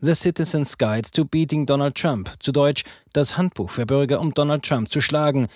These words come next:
Darin heißt es, dass die diesjährige Wahl in den Städten Philadelphia, Milwaukee und Detroit auf einen Kampf hinauslaufen werde.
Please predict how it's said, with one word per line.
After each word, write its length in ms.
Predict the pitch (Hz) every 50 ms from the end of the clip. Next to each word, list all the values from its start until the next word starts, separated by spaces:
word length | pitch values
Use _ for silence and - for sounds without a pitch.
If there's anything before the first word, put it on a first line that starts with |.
| - - _ _
Darin 300 | - 113 104 123 139 135
heißt 240 | 127 156 160 - -
es, 140 | 170 160 -
dass 140 | - 143 -
die 120 | - 147
diesjährige 520 | 127 160 170 151 - 131 113 107 113 110 98
Wahl 220 | 104 101 110 113
in 120 | 113 160
den 100 | 151 156
Städten 460 | 160 - - - 135 131 - - 139 123
Philadelphia, 720 | - 127 110 110 107 117 135 135 - - 160 151 151 -
Milwaukee 600 | - 123 120 117 107 117 127 135 - - 156 147
und 180 | 104 156 - -
Detroit 480 | 170 - - - 120 104 104 104 - -
auf 140 | 143 117
einen 220 | 147 156 160 165 -
Kampf 280 | - - 123 113 107
hinauslaufen 580 | - 127 123 110 113 107 117 107 104 - 117 117
werde. 360 | 113 107 101 95 87 82 80